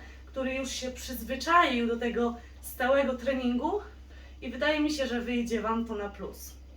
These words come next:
Jeżeli chodzi o nogi i o chodzenie z hula, możemy zacząć od jednego prostego ćwiczenia, czyli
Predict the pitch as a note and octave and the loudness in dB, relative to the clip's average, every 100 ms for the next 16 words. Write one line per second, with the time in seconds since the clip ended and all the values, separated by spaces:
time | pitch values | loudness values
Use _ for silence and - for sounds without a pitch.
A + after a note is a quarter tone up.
0 | - - - - - B3 C4+ D4 D#4 - | -18 -18 -18 -18 -10 -2 2 4 4 4
1 | E4 C4+ D4+ C4 D4 E4+ C#4 D4+ D#4 - | 4 4 2 4 8 8 8 4 4 -6
2 | - D4 C#4 B3 A#3 D4 C4 A#3+ - C#4 | -2 0 2 0 4 6 6 2 -2 2
3 | C#4 D#4 - - - - C4 C#4+ D4+ D4+ | 6 6 4 -12 -18 -6 0 6 6 8
4 | D4 C#4 C#4 - C#4 B3 C4 A#3 D4+ D#4+ | 6 6 2 0 -2 -2 -2 4 6 6
5 | D#4 D#4 D4+ - A#3+ A#3+ - C4+ B3 A#3+ | 4 2 0 -2 0 0 0 0 0 -4
6 | B3 A#3 B3 B3 B3+ D#4+ - - - - | -8 -2 0 2 4 2 -2 -14 -18 -18
7 | - - - - - - - D4+ D4+ D#4 | -18 -18 -18 -18 -18 -14 -2 0 2 0
8 | D4 - | -2 -6